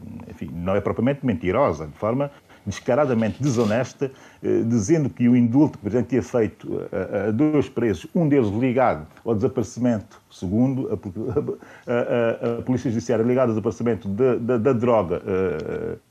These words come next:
dentro das instalações da polícia Judiciária, quase que remetendo essa decisão para a ligação do Presidente ao tráfico. Isto, eh, tem que ver e muito com aquilo que a Con-, que a Constituição de São Tomé e Príncipe considera, eh, ser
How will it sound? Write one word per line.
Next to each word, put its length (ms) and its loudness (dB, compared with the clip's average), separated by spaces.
dentro 200 4
das 80 0
instalações 340 -2
da 100 -2
polícia 420 0
Judiciária, 560 -2
quase 340 0
que 80 2
remetendo 680 4
essa 160 -4
decisão 360 2
para 140 0
a 40 4
ligação 360 0
do 60 -2
Presidente 360 -4
ao 120 2
tráfico. 680 -2
Isto, 480 -4
eh, 300 0
tem 100 0
que 120 -8
ver 360 0
e 100 4
muito 360 2
com 440 0
aquilo 520 0
que 80 -10
a 20 -16
Con-, 140 -4
que 240 -6
a 20 -8
Constituição 360 -2
de 40 -6
São 120 -4
Tomé 200 -2
e 60 -2
Príncipe 360 -8
considera, 540 -2
eh, 720 0
ser 400 0